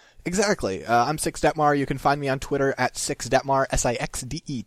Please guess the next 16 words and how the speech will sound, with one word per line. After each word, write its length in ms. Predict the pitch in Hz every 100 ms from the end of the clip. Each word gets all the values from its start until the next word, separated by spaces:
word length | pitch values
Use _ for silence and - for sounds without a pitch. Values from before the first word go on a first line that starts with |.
| -
T 240 | - 262
T 380 | - 98 156 247 _
M 180 | 110 165
A 160 | 180 185
R. 340 | 127 107 139 - _ _ -
Um, 280 | 120 117 113
and 80 |
as 100 | 127
far 180 | - 185
as 80 | 156
shows, 440 | - 156 160 160
I 80 | 127
have 180 | 127 160
four 300 | - 214 202
other 180 | 139 123
shows. 480 | - - 170 226